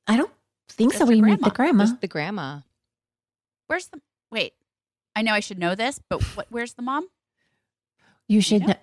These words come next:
Speaker 1: I think you should know this. I'm gonna put this on
Speaker 2: I
Speaker 1: you.
Speaker 2: should know where the mom is?
Speaker 1: <laughs> I don't know.
Speaker 2: Um,
Speaker 1: I don't know where her mom is. Her mom lives in a different school district, so she has to live with her grandma. Hello?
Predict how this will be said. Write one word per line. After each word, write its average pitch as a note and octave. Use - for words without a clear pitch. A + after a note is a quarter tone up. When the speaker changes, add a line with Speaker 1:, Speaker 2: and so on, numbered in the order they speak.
Speaker 1:
I F#3+
think F#3
you E3+
should D#3
know D3
this. D#3
I'm -
gonna G3
put F3
this E3+
on F3+
Speaker 2:
I F3+
Speaker 1:
you. F3+
Speaker 2:
should G#3+
know G3
where G3+
the G#3+
mom G#3+
is? D#4
Speaker 1:
<laughs> -
I -
don't -
know. G#3+
Speaker 2:
Um, -
Speaker 1:
I G#3+
don't C4+
know A3
where F#3+
her G3
mom G#3+
is. G#3
Her A#3+
mom C4+
lives B3
in C4
a G#3+
different A#3
school D#4
district, G#3
so -
she G3+
has G3+
to G#3+
live G3
with A3+
her A#3+
grandma. B3+
Hello? A3+